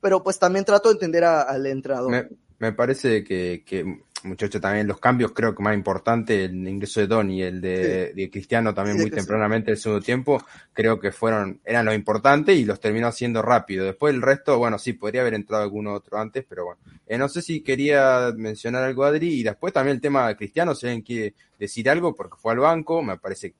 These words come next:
Speaker 2: según mi opinión, correctamente,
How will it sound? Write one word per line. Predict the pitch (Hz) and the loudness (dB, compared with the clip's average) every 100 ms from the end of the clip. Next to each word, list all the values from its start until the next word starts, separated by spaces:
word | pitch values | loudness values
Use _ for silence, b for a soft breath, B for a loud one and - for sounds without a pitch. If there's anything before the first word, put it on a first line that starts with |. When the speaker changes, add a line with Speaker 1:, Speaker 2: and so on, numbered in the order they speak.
| _ _ | _ _
Speaker 2:
según | - 95 101 | -14 -10 -6
mi | |
opinión, | 107 104 101 107 110 _ _ | -8 -8 -10 -8 -10 _ _
correctamente, | - 113 110 - 104 127 127 143 175 | -6 -4 -4 -2 -2 -2 -2 -4 -4